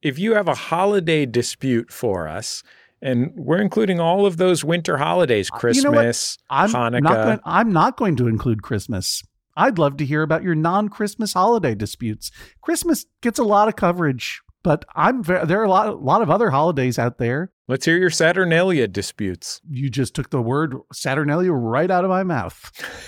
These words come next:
Speaker 1: <laughs>
Speaker 2: New Year's, or if you have an anniversary around the holidays. What if you have your birthday on Christmas? Like, and that's a, that's, that's always a thing that happens. And
Speaker 1: Ricky
Speaker 2: I'm sure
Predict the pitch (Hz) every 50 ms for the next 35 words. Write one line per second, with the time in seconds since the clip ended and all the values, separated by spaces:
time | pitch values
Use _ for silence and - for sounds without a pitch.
0 | - 165 160 160 - - 170 165 190 196 202 208 202 202 208 202 190 196 202 196
1 | 190 185 185 185 180 180 185 190 175 165 - - - - - _ _ _ _ -
2 | 151 135 139 - 151 135 127 127 123 123 123 120 120 98 113 127 170 170 - -
3 | 185 180 180 175 175 170 165 170 175 160 147 165 170 170 170 170 160 170 165 165
4 | 165 160 - - 151 180 - 247 226 190 160 143 117 95 - 127 135 156 - -
5 | - 131 110 104 98 98 98 - _ _ _ _ _ _ _ - 135 131 127 123
6 | 117 101 - 135 120 - - - 87 73 - - - - 123 110 107 - - -
7 | - 120 113 113 117 131 143 - - 135 120 - - _ - 196 190 156 151 139
8 | 139 135 - - - - - - 147 143 139 - - 123 120 113 113 104 92 -
9 | 101 - - 117 101 95 92 85 95 87 90 - 87 85 90 82 - - 90 82
10 | 85 - 117 120 147 156 - 214 202 170